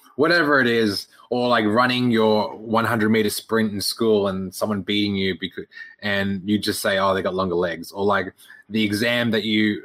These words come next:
filled out in high school and you studied so hard for it for a few weeks and you got a shitty score.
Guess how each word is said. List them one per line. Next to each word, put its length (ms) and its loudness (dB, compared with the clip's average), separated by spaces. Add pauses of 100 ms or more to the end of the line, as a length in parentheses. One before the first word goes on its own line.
filled 320 0
out 160 2
in 60 -2
high 200 0
school 420 -4 (540)
and 320 -2
you 140 -2 (160)
studied 380 -2
so 200 -2
hard 300 2
for 160 -2
it 80 -8
for 100 -6
a 60 -4
few 180 -2
weeks 240 0
and 100 -2
you 80 -2
got 80 0
a 20 -4
shitty 280 -2
score. 400 -4